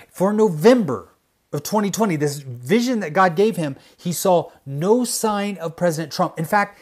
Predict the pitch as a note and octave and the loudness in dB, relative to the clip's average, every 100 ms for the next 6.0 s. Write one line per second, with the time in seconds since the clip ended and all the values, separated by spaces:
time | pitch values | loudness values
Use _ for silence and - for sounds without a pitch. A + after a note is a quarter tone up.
0 | _ G3+ - F#3+ E3 - _ C#3+ C#3 F3 | _ -8 -2 -2 -2 -6 _ -12 -2 0
1 | B3 A#3 - B3 A3+ E3 A2+ G2 _ _ | 2 0 -2 0 0 -2 -4 -12 _ _
2 | _ _ _ - D3+ D#3 E3 E3+ E3 D3+ | _ _ _ -6 -2 0 0 0 -2 -6
3 | F3 F#3 D#3 C3 - - _ _ F3 F#3 | -4 -4 -4 -6 -10 -16 _ _ 0 2
4 | F3+ C3 G2 - _ _ _ - D#3 C#3 | 2 0 -6 -12 _ _ _ -4 -2 2
5 | C3 C3+ C#3 B2 A#2 B2 G#2+ - F2+ | 2 2 -2 -8 -8 -6 -6 -8 -12